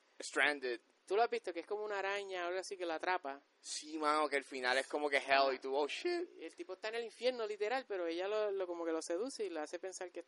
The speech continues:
Speaker 2: los clips son geniales. Para que no, no debes verlos todos corridos, debes verlos poco a poco y, y disfrutar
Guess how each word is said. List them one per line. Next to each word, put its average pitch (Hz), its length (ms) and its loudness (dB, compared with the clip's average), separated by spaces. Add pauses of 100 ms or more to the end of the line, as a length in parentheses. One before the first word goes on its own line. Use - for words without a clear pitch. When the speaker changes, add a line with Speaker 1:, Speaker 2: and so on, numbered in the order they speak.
(540)
Speaker 2:
los 180 260 4
clips - 520 -2 (200)
son 220 380 -8
geniales. 190 520 -6
Para 196 140 -2
que 262 60 0
no, 214 140 2
no 160 200 0
debes 220 260 2
verlos 247 240 -2
todos 233 160 -4
corridos, 208 540 -2
debes 175 240 -4
verlos 226 500 -6 (680)
poco 156 180 -4
a 220 80 2
poco 254 260 -2
y, 175 240 -4
y 151 100 -10
disfrutar 151 500 -2